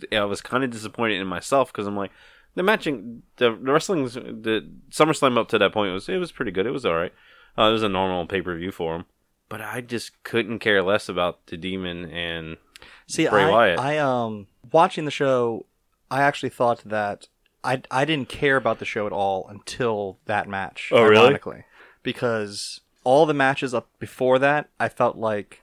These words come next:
Speaker 2: I didn't, I wasn't invested in them. I didn't care. There were only five matches on the show that, like, I personally was invested in,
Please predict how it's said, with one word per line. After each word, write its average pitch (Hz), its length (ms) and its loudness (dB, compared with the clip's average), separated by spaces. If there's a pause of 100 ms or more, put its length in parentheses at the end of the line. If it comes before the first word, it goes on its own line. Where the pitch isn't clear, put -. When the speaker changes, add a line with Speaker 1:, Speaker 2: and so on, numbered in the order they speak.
(100)
Speaker 2:
I 131 80 2
didn't, 156 240 0
I 139 120 4
wasn't 160 280 4
invested 131 500 2
in 139 140 -2
them. 139 140 -2
I 110 100 -2
didn't 117 260 -4
care. 127 340 2
There 117 160 -2
were 113 120 0
only 117 440 -4
five 123 340 4
matches 117 340 -2
on 110 120 -4
the 104 40 -10
show 110 300 -4
that, 107 120 -6
like, 98 360 -4 (380)
I 107 120 -2
personally 110 480 -4
was 98 180 -8
invested 101 460 -6
in, 120 400 -8